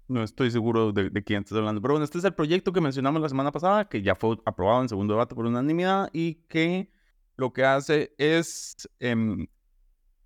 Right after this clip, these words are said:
extender el plazo para ciertos delitos que no puedan recibir la libertad condicional antes de cumplir dos tercios de la pena en lugar de la mitad de la pena, que es lo que existe actualmente.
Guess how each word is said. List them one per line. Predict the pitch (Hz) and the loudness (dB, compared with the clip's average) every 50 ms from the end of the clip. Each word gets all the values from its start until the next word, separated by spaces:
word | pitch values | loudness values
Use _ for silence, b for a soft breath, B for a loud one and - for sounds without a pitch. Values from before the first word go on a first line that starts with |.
| _ _ _ _ _ _ _ _ - | _ _ _ _ _ _ _ _ -14
extender | 117 - - - - - _ - 131 127 123 117 113 117 123 147 170 180 | -12 -12 -12 -16 -20 -20 _ -2 0 2 2 2 2 2 4 4 4 4
el | 185 185 165 123 | 4 2 2 0
plazo | - 160 165 175 175 170 - 175 170 | 0 0 2 2 2 0 -2 -2 0
para | 170 165 160 165 165 151 - | 2 2 2 2 0 -2 -4
ciertos | - - 143 139 147 - - 156 156 | -2 -2 0 0 0 -2 -4 -4 -2
delitos | 156 147 147 147 147 - - 156 151 | -2 0 0 -2 -2 -2 -4 -6 -4
que | - - | -2 -4
no | 123 123 120 120 | -4 -4 -4 -2
puedan | - 135 143 143 143 135 | -2 -2 -2 -2 -2 -2
recibir | 131 127 - - 113 113 123 139 151 151 | -4 -4 -4 -4 -6 -4 0 0 0 0
la | 160 165 151 139 139 147 151 151 | 0 -2 0 0 0 2 2 0
libertad | 151 139 123 107 - - 127 131 | 0 -2 -2 -4 -4 -6 -6 -4
condicional | 143 143 139 135 139 135 143 143 135 | -2 -2 -2 -2 0 0 0 0 0
antes | 127 131 135 - 143 | 0 -2 -2 -4 -4
de | 127 131 | -6 -6
cumplir | - - 127 - - 127 120 101 | -6 -6 -6 -4 -2 -2 -2 0
dos | - 123 123 - _ | -2 -2 -2 -2 _
tercios | - 117 110 113 - 120 110 | -2 -2 -2 -2 -4 -2 0
de | 117 113 | 0 0
la | 110 - | 0 0
pena | - 117 113 117 | 0 2 2 2
en | 113 110 | 2 2
lugar | 104 92 101 104 101 95 | 0 2 2 2 2 2
de | 104 104 | 0 0
la | 107 110 | 2 2
mitad | 104 92 - - 104 101 | 0 0 2 2 2 4
de | 98 | 4
la | 104 - | 4 2
pena, | - 104 104 101 98 | 2 2 2 2 0
que | - 104 | 0 -2
es | 92 | -2
lo | 90 90 | -2 -4
que | - 92 | -6 -8
existe | - - - 101 - - 87 | -6 -4 -6 -6 -4 -4 -6
actualmente. | - - - 85 78 80 101 131 135 120 95 - - 71 | -6 -6 -8 -10 -6 -2 0 0 0 0 -2 -6 -12 -18